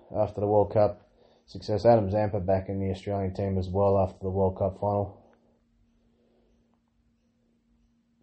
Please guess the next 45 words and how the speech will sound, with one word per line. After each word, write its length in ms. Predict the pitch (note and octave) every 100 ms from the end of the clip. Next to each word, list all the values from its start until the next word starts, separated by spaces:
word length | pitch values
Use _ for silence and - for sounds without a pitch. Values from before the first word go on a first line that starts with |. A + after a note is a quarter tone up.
| _ _ _ _ _ _ - - _ _ _ _ _ _ _ _ _ _ _ _ G2+
Yeah, 280 | F#2+ G2 G2
both 280 | B2+ A#2 A#2+
of 60 | G#2+
them 200 | G#2+ G2+
just, 340 | A2+ A2 - A2+
uh, 280 | A2 G#2 - - -
Adam 220 | B2 A#2+
Zampa 300 | G#2 A#2+ A#2
was 100 | G#2+
okay 340 | G#2 F#2+ G#2 G2+
economically. 640 | F#2+ G#2 G2 G2 G2 F#2+ - _ _ _
So 180 | - A#2+
was 100 | G#2+
Tanveer 380 | G#2 G2 F#2+ F#2
Sangha. 380 | G2 G2+ G2+ G2+
None 200 | A#2+ A#2
for 100 | A2+
thirty-four 640 | A2 F#2+ - G#2+ G2+ F#2+
off 140 | -
four 260 | G#2 G2+ G2
overs. 340 | F#2+ F#2+ F#2 - _ _ G#2
No 160 | A2
maiden 280 | A2 A2 G#2
overs 260 | G#2 G2 F#2+
for 140 | G2
Tanveer 340 | G2 G#2 G2 F#2
Sangha. 500 | G#2+ G#2 G#2 G#2 G#2
Economy 320 | A2+ G#2+ G2+
rate 120 | G2
of 100 | G2
eight 160 | F#2+ -
point 240 | F#2+ F2+
five 220 | F#2+ F#2
zero 180 | G2 F#2+
runs 220 | F#2+ F#2
an 60 | F#2+
over. 200 | F#2+ F#2
Didn't 240 | F#2+ G2
bowl 160 | F#2 F2+
a 40 |
wide 220 | F2 F#2
or 120 | F2+ F2+
a 20 |
no 160 | F#2
ball. 340 | F#2 F#2+ F#2